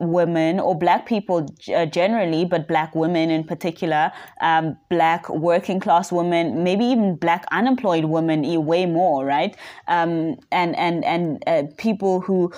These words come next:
um, you know, aren't able-bodied, and people who, uh, reside in rural areas, and so on and so forth, and all the other, um,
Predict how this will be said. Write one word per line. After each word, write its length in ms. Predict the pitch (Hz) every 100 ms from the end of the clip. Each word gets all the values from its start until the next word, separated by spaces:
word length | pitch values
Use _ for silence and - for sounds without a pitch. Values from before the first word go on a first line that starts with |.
| - - -
um, 600 | 170 165 165 160 160 -
you 120 | 180
know, 360 | 180 175 175 170
aren't 320 | 170 185 196 214
able-bodied, 960 | 190 190 190 170 175 175 180 180 180 170
and 180 | 160 160
people 360 | 220 208 185
who, 500 | 185 196 190 185 - -
uh, 380 | 160 160 156 -
reside 500 | 165 175 160 165 180
in 140 | 170
rural 460 | 165 175 190 190 185
areas, 540 | - 180 180 180 180 185
and 160 | 175
so 220 | - 190 175
on 180 | 170
and 140 | 170 170
so 180 | 175 175
forth, 240 | 170 175
and 160 | 170 -
all 180 | - 185
the 140 | 175 -
other, 320 | 180 170 165 - - -
um, 460 | 165 160 156 151